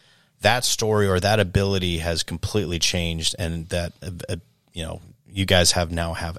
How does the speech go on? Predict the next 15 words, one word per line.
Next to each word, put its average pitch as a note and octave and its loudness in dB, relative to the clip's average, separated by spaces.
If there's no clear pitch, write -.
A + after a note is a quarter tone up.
access F2 0
to - -4
that. E2 -6
So A#2+ 6
what E3 6
is F#3+ 2
something C3+ 0
older A2+ 6
generations F2+ 2
get F#2 2
wrong F2 2
about E2+ 0
social F2+ 4
media F2 2
usage? E2 0